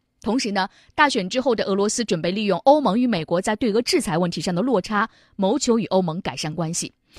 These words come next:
但是由于乌克兰东部紧张局势和英国毒杀间谍案的持续发酵，所以俄罗斯尽管不希望继续恶化和西方国家的关系，更想缓和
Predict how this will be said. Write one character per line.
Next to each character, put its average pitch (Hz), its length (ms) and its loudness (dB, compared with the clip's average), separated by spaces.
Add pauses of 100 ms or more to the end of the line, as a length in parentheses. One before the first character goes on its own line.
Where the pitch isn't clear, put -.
(260)
但 294 140 2
是 302 60 2
由 285 120 2
于 285 60 2
乌 277 120 -2
克 285 120 0
兰 233 160 2
东 285 160 0
部 254 140 -2
紧 160 200 -4
张 202 180 0
局 175 140 -4
势 - 140 -4
和 - 80 -4
英 254 160 0
国 202 160 2
毒 190 160 0
杀 240 180 -2
间 294 260 0
谍 170 140 -2
案 202 140 0
的 170 80 0
持 - 180 -6
续 - 140 -6
发 240 220 0
酵， 196 200 2 (280)
所 202 160 0
以 208 100 0
俄 190 100 0
罗 220 140 2
斯 254 200 -2 (140)
尽 233 260 0
管 339 200 0
不 202 100 0
希 214 140 -2
望 202 200 0
继 - 120 -4
续 233 160 -2
恶 220 160 0
化 190 180 -2
和 196 100 -6
西 294 200 -2
方 294 180 0
国 170 160 -2
家 175 100 -4
的 160 100 -2
关 165 180 -2
系， - 180 -6 (300)
更 311 240 2
想 190 240 -2
缓 160 340 0
和 165 400 -4